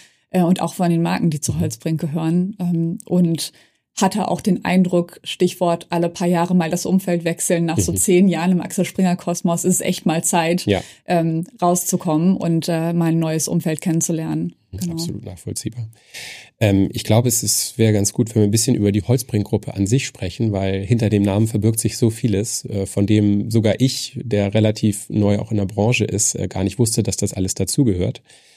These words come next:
Speaker 2: Ähm, ihr seid, äh, ich glaub, so Mitte der, äh, zwanzigsten Jahrhunderts gegründet worden, neunzehnhundertachtundvierzig, als Verlagshaus, auch sitzt in Stuttgart, glaub ich, im Hauptfirmensitz. Und habt, ähm, einige große, ähm, Wochenzeitungen oder auch Tageszeitungen, ähm, aber auch viele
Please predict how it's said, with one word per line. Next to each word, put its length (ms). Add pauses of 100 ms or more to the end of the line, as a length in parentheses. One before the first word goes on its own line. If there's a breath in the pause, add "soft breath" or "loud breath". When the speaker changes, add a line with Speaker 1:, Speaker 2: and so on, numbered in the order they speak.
(320 soft breath)
Speaker 2:
Ähm, 520
ihr 100
seid, 500
äh, 340
ich 100
glaub, 180
so 100
Mitte 300
der, 560
äh, 140
zwanzigsten 580
Jahrhunderts 460
gegründet 420
worden, 280
neunzehnhundertachtundvierzig, 1160
als 120
Verlagshaus, 680
auch 360
sitzt 280
in 120
Stuttgart, 560
glaub 120
ich, 220
im 180
Hauptfirmensitz. 1000 (720 loud breath)
Und 380
habt, 300
ähm, 260
einige 720
große, 640
ähm, 1500
Wochenzeitungen 580
oder 100
auch 80
Tageszeitungen, 1000
ähm, 260
aber 220
auch 100
viele 680